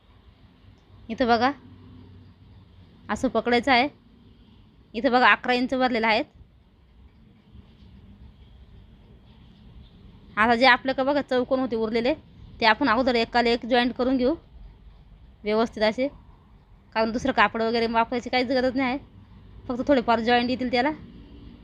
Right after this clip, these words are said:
चला सगळे जॉईंट करून घेतले बघा मी. बघा असं अकरा इंच,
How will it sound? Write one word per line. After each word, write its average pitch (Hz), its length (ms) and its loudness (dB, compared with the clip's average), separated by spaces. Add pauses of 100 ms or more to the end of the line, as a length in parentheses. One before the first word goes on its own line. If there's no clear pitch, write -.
(2000)
चला 220 120 0
सगळे 254 260 0
जॉईंट 240 280 2
करून 247 220 -4
घेतले 220 200 -2
बघा 220 180 2
मी. 247 160 -2 (1900)
बघा 214 200 2
असं 226 140 2
अकरा 214 280 4
इंच, 233 260 -4